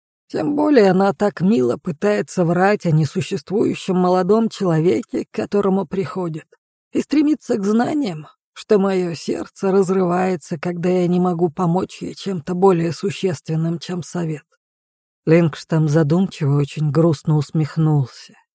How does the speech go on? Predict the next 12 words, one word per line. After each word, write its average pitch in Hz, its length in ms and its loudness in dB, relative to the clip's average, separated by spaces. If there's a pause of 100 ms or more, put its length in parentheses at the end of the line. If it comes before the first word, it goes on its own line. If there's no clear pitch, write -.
(200)
Им 294 140 4
с - 80 -4
коллегой 277 440 2
пришлось 233 500 0
перерыть 220 500 4
всю - 280 -6
картотеку 208 720 0
с 180 60 0
данными 170 460 2
студентов 160 680 0
Панемского 165 600 0
университета, 160 880 0